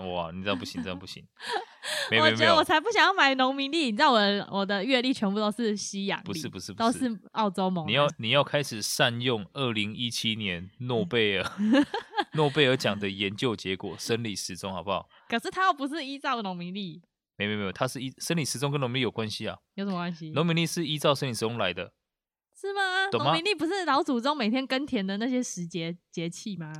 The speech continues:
Speaker 1: 对啊，但为什么要这样做？
Speaker 2: 嗯。
Speaker 1: 他就发现在那个时候天气会，比如说，OK 啊，
Speaker 2: 嗯。
Speaker 1: 冬至、夏至来自于太阳照那个鬼。
Speaker 2: 嗯。
Speaker 1: OK？影子最长跟最短的时间。
Speaker 2: 啊哈。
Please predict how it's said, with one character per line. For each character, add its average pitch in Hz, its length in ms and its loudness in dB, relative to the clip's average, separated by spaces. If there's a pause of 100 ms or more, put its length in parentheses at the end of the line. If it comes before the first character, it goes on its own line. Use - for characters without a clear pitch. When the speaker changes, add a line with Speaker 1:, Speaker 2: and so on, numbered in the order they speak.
(100)
Speaker 1:
对 165 140 4
啊， 151 80 8
但 170 180 2
为 165 100 2
什 123 120 -4
么 113 40 2
要 120 60 2
这 131 100 0
样 120 120 0
做？ 107 260 -6 (240)
Speaker 2:
嗯。 175 140 -6
Speaker 1:
他 175 80 0
就 175 60 4
发 165 180 6
现 160 160 0
在 156 140 2
那 160 80 -2
个 139 100 -2
时 113 220 -4
候 120 180 4
天 135 260 -4
气 131 180 -6
会， 117 180 -4
比 - 120 -8
如 98 60 -4
说， 113 160 -2
OK 104 180 -6
啊， 98 160 0 (300)
Speaker 2:
嗯。 185 300 -4
Speaker 1:
冬 139 180 4
至、 135 220 -4
夏 117 200 4
至 110 280 -6
来 95 120 2
自 110 220 -8
于 92 260 -10 (320)
太 135 240 0
阳 95 220 -2
照 107 220 0
那 107 140 -6
个 98 120 -12
鬼。 - 380 -16 (500)
Speaker 2:
嗯。 170 300 -10
Speaker 1:
OK？ 127 320 -2 (420)
影 107 160 0
子 104 160 -10
最 135 180 -2
长 95 280 -4
跟 104 120 -4
最 113 140 -6
短 87 160 -12
的 82 80 -14
时 - 100 -16
间。 82 240 -14 (180)
Speaker 2:
啊 180 280 -8
哈。 233 40 -8